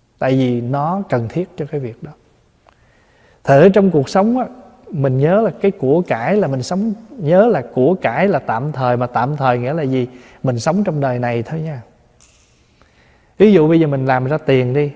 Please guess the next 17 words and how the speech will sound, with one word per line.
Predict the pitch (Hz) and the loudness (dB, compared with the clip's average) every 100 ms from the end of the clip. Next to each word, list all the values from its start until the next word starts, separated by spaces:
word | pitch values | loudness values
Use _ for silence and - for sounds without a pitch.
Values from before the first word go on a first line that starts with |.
| - | -4
là | 131 | -2
để | 120 123 | 0 2
ứng | 208 226 269 | 4 4 6
dụng | 160 143 | 6 4
cho | 160 165 | 2 0
đời | 147 | 0
này | 143 143 | 0 -2
nè, | 139 127 - - - | -2 -6 -14 -14 -6
để | 131 | -2
mình, | 175 156 131 127 - - - - 294 _ 233 | -2 -2 -4 -8 -18 -20 -20 -20 -20 _ -8
để | 180 135 | -2 0
mình | 170 139 127 143 - | 0 -2 -6 -10 2
chi | 196 202 196 190 160 - - | 6 8 6 4 2 -4 -4
trả | 113 113 175 | -4 -2 -2
cho | 226 165 | 0 -2
đời | 135 123 | -2 -6
này. | 117 | -10